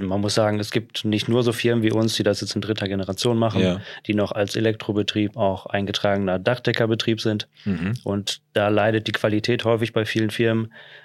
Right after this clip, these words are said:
Speaker 1: gerade auch bei diesen großen Playern auf dem Markt, die
Speaker 2: Mhm.
Speaker 1: machen viel Werbung online. Und dann, wenn die Installationsteams kommen,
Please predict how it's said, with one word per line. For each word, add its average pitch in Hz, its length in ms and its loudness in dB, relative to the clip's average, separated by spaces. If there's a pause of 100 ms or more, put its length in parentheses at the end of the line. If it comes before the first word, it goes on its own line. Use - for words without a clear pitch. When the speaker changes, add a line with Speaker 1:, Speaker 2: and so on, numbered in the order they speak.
(240)
Speaker 1:
gerade 101 240 2
auch 104 120 4
bei 104 160 0
diesen 101 640 -2
großen 110 460 0
Playern 110 260 4
auf 107 140 -2
dem 107 140 0
Markt, 107 420 0
die 98 160 0
Speaker 2:
Mhm. 87 300 -2
Speaker 1:
machen 104 260 -2
viel 101 160 -2
Werbung 104 260 2
online. 117 460 2
Und 98 120 0
dann, 98 140 0
wenn 104 120 2
die 101 100 -2
Installationsteams 110 1040 0
kommen, 127 340 0